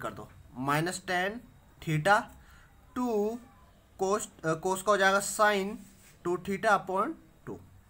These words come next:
ज़ीरो से लेके टू पाई, लिमिट लगा दो इसकी, कितना हो जाएगा ये?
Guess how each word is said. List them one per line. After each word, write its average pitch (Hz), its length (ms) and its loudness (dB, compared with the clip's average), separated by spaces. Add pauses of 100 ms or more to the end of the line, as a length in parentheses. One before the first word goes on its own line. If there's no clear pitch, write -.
(1200)
ज़ीरो 147 280 -2
से 156 140 -6
लेके 170 240 -4 (460)
टू 202 140 0
पाई, 214 340 6 (120)
लिमिट 180 320 -4
लगा 196 180 4
दो 190 100 0
इसकी, 196 260 -6 (480)
कितना 190 200 -2
हो 196 80 2
जाएगा 196 240 6
ये? 202 240 -2